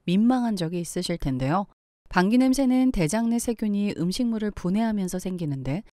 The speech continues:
특히 단백질을 많이 섭취하는 경우에는 냄새가 더 독해질 수 있습니다. 고약한 방귀 냄새는 어떤 종류의 음식을 먹었느냐에 따라 음식을 소화시키는 과정에서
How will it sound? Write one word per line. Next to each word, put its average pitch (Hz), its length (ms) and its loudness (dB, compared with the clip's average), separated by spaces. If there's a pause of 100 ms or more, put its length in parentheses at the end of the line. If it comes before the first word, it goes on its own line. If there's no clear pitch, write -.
(160)
특히 285 300 0
단백질을 233 640 -2
많이 143 280 -2
섭취하는 233 600 -4
경우에는 151 600 -2 (240)
냄새가 220 560 0
더 175 220 -4
독해질 220 500 0
수 - 140 -4
있습니다. 139 640 -4 (440)
고약한 285 440 8
방귀 202 300 2
냄새는 254 580 4
어떤 294 380 4
종류의 240 420 4
음식을 196 340 0
먹었느냐에 185 640 0
따라 151 400 -2 (240)
음식을 240 560 2
소화시키는 277 680 -2
과정에서 156 680 0